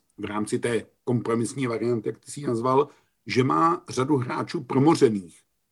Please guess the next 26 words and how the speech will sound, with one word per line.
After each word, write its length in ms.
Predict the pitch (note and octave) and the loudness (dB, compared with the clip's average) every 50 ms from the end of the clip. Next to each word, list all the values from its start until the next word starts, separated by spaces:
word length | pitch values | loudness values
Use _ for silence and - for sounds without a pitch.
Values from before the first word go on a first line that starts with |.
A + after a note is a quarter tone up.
| _ _ _ _ | _ _ _ _
To 80 | A#2+ | -4
znamená, 640 | A2 A2 A#2 A2 A2+ A2+ A2 A2 G#2+ A2 C3 C3 - _ _ _ _ _ _ _ | -2 0 0 0 0 0 0 0 0 -2 -2 -4 -6 _ _ _ _ _ _ _
že 400 | A#2 G#2+ G#2 A#2+ B2 A#2+ B2 - - _ _ | -8 0 2 2 2 2 0 -2 -8 _ _
jestliže 480 | - B2+ C3 B2+ - - D3 C3 D#3+ D3 | 0 2 2 2 0 -4 -2 0 0 0
v 60 | - | 0
tuhle 240 | - - C3 D3+ D3+ | 0 2 2 2 2
chvíli 580 | - - B2+ B2+ B2 A#2+ A#2+ A#2+ B2 C3+ - - _ | 2 -2 -4 0 2 2 4 2 2 0 -2 -8 _
máme 380 | - A#2+ A#2 A#2+ B2+ C3+ C3+ C3 | -2 0 0 2 2 0 -2 -4
tři 300 | - - - - D3+ D#3 | -6 -12 -4 -2 -2 0
golmany, 680 | C3+ C#3+ C3 B2 A#2 A#2 A2+ G#2+ G#2+ G#2 A2 C#3+ - - _ _ _ _ _ | 4 4 4 4 4 2 2 0 0 -2 -2 -4 -8 -14 _ _ _ _ _
z 80 | G#2 G#2+ | -6 0
nichž 460 | B2+ C#3 C3 - - - - - _ _ | 0 2 2 0 -2 -6 -10 -12 _ _
všichni 540 | - - - - C#3+ - - - E3+ D#3+ | -10 -8 -6 -6 -6 -6 -6 -4 -4 -2
ten 380 | C#3 D3 D3 C#3 C3+ C3 B2 B2+ - _ - | -2 -2 -2 0 0 0 -2 -4 -10 _ -2
covid 360 | C3+ B2+ B2+ C3+ C3 - - _ _ _ _ _ | 0 4 4 4 2 2 -6 _ _ _ _ _
omikronové 680 | B2 B2 C3 B2+ B2+ C3+ C3+ C3 C3+ C3+ C#3 C#3 A#2+ | 0 0 0 0 0 0 2 2 4 4 4 2 2
varianty 540 | A#2+ A#2+ A2+ B2 B2+ B2+ B2 A#2 - C3+ - | 0 -2 -2 -2 -2 -2 -4 -4 -6 -8 -10
prodělali, 680 | - - F#2+ F#2+ F#2+ G#2 G2+ G#2 G2+ F#2+ G2 A#2+ - - _ _ _ _ _ _ _ _ | -10 -12 -16 -10 -8 -6 -6 -6 -6 -6 -6 -8 -8 -12 _ _ _ _ _ _ _ _
protože 360 | - A2+ G#2 - A2+ A2 A#2 | -12 -12 -6 -2 0 0 0
tam 180 | G#2+ A#2+ A#2+ A#2 | 0 0 -2 0
se 120 | - - | 0 0
o 120 | C#3+ B2+ A#2+ | 0 0 0
tom 120 | B2+ A#2+ | 0 -2
musíme 300 | A#2 G#2+ - A#2+ A#2+ A2+ | -2 -2 -4 -4 -4 0
bavit, 280 | G2+ G#2+ A2 A#2+ B2 A2+ | 2 2 2 4 2 0
ono, 300 | A2 A2 A#2 A#2 A2 | 0 0 0 -2 -2